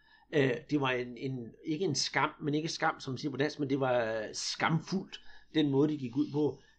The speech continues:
Det var jo rystende. Altså, alle havde jo også set, at de skulle, øh, vinde over Barcelona, i hvert fald gå videre.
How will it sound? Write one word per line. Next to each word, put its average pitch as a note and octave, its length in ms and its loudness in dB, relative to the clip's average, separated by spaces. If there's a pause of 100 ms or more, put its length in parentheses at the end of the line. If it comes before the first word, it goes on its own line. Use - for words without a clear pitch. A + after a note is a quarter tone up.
Det B2 100 -2
var B2 80 0
jo A2+ 220 0
rystende. B2 460 -2
Altså, - 240 -6
alle C3+ 220 4
havde E3 160 0
jo C3+ 100 2
også D#3+ 160 -2
set, F#3 200 -2
at C3 100 -8
de D3 80 -10
skulle, B2+ 360 -2
øh, A#2 180 -4
vinde D#3+ 180 2
over E3+ 140 -2
Barcelona, D3 480 -2
i D3+ 40 -4
hvert D3+ 120 -4
fald E3 160 -12
gå D#3 140 6
videre. F#3 400 0